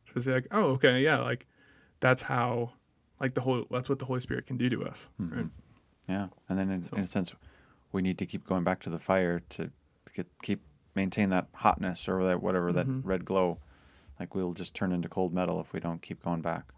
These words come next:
Speaker 2: Yeah, it's a good image too. Yeah.
Speaker 1: Yeah, um, uh, off the top of your head, do you know all the seven gifts
Speaker 2: Seven
Speaker 1: of the
Speaker 2: gifts.
Speaker 1: Hol-, gifts of the Holy Spirit?
Speaker 2: Yeah, I always use a little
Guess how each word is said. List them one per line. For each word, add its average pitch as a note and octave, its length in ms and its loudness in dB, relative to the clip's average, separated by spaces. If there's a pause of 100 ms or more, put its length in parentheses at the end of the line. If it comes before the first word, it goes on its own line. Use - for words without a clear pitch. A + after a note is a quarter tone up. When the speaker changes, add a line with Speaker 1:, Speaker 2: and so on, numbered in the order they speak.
Speaker 2:
Yeah, E2+ 180 -4
it's - 160 -16
a - 20 -20
good F#2 140 -4
image E2 300 -6
too. F2 160 -8 (1000)
Yeah. G2+ 180 -6 (1400)
Speaker 1:
Yeah, D3+ 220 4 (100)
um, C3 420 2 (2750)
uh, - 40 -2 (220)
off - 140 -6
the C#3+ 60 -12
top C3 160 -4
of - 40 -4
your C3 80 -2
head, C3 140 -2
do C3+ 60 -4
you B2 60 -2
know C3 220 -2 (140)
all C3+ 160 -2
the B2+ 320 -4 (840)
seven C3 360 2
gifts B2+ 200 -2
Speaker 2:
Seven F#2+ 160 2
Speaker 1:
of F2+ 60 -2
the G2 60 0
Speaker 2:
gifts. F#2+ 120 -2
Speaker 1:
Hol-, C#3 100 -4 (180)
gifts C3+ 200 -2
of D3 60 -2
the C3+ 60 -4
Holy C#3 140 -4
Spirit? C#3+ 260 -8 (240)
Speaker 2:
Yeah, F#2 160 -4
I F2 60 -2
always F2 220 -4
use F2+ 200 -4
a F2 60 -6
little E2 320 -4